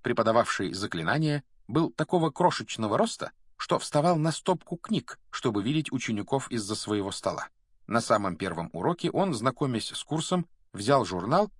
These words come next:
и начал по порядку зачитывать фамилии.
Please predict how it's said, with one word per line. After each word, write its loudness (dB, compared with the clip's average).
и 0
начал 2
по -2
порядку 0
зачитывать -4
фамилии. -4